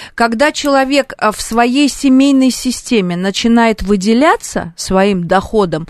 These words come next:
либо в сторону обнищания, либо в сторону, а, обогащения, а, когда его доход становится заметно выше, и он выходит на другой социальный уровень,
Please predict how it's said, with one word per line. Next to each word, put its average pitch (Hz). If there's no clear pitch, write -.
либо 233
в -
сторону 226
обнищания, 208
либо 185
в -
сторону, 180
а, 180
обогащения, 220
а, 185
когда 214
его 226
доход 214
становится 202
заметно 190
выше, 233
и -
он 202
выходит 202
на 196
другой 208
социальный 190
уровень, 269